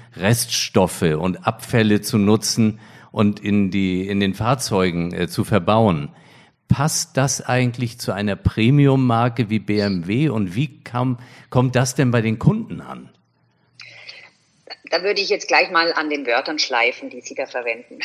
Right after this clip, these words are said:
Speaker 1: Ja.
Speaker 2: <laughs> Ähm, das erste ist, dass, äh, wir, wenn wir von, ähm, Rest-, wie Sie Reststoffe oder Abfälle sagen, das klingt schon mal gleich so, dass jeder Kunde sagen würde,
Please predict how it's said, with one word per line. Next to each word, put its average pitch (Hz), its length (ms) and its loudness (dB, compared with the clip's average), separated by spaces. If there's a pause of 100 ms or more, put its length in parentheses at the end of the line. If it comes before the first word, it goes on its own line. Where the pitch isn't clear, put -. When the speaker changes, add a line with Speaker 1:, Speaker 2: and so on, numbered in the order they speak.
(160)
Speaker 1:
Ja. 110 220 2
Speaker 2:
<laughs> - 60 -18 (760)
Ähm, 202 400 0 (140)
das 196 120 -10
erste 196 380 0
ist, 170 420 -4 (120)
dass, 156 500 -4
äh, 139 420 -2
wir, 160 520 0 (280)
wenn 160 180 -2
wir 147 180 0
von, 131 500 -4
ähm, 120 460 -6 (220)
Rest-, - 440 -6
wie 151 140 -8
Sie 147 160 -6
Reststoffe 185 480 0
oder 151 260 0
Abfälle 160 420 2
sagen, 170 340 2 (240)
das - 140 -12
klingt 269 260 2
schon 208 100 0
mal 180 140 2
gleich 170 240 2
so, 185 100 -8
dass 180 200 -2
jeder 175 180 -2
Kunde 180 260 -8
sagen 151 320 -2
würde, 147 320 -4